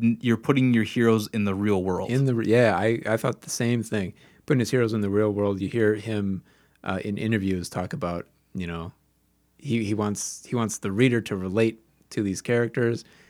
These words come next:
Speaker 2: and he didn't know what Gotham City was. He didn't know where Metropolis was, but he knew New York. He knew, you know, there's Forty-second Street. I, I've been on that <laughs> street, you know?
Speaker 1: <laughs>
Speaker 2: So, uh, putting his,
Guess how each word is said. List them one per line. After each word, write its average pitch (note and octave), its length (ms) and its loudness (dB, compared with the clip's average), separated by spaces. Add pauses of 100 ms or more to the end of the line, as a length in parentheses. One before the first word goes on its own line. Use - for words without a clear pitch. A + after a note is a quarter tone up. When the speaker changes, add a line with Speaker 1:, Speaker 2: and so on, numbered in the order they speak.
(200)
Speaker 2:
and F#2 460 -6
he - 240 -4
didn't G2 140 0
know E2+ 100 -6
what D#2 200 -8
Gotham D#2+ 340 -10
City G#2 240 -2
was. G2 300 -2
He A#2+ 40 -2
didn't G2+ 140 -2
know F2+ 100 -4
where E2+ 140 -6
Metropolis F2 720 -6
was, F2+ 320 -4 (420)
but G2+ 120 -4
he G#2+ 140 0
knew A2+ 160 2
New A2 100 2
York. G#2+ 400 4
He G2 100 -4
knew, G2 440 0 (300)
you F#2+ 80 -6
know, F2+ 280 -6
there's G2 180 -6
Forty-second F#2 520 -6
Street. - 280 -10
I, F2+ 200 -6
I've F2 180 -8
been A#2+ 160 2
on F#2+ 140 0
that F#2+ 160 -6
<laughs> - 60 -12
street, D3+ 460 2
you F3 100 6
know? C#3+ 280 6 (240)
Speaker 1:
<laughs> - 240 -12
Speaker 2:
So, C3 340 6 (300)
uh, G2 320 0 (220)
putting - 240 0
his, A2+ 400 0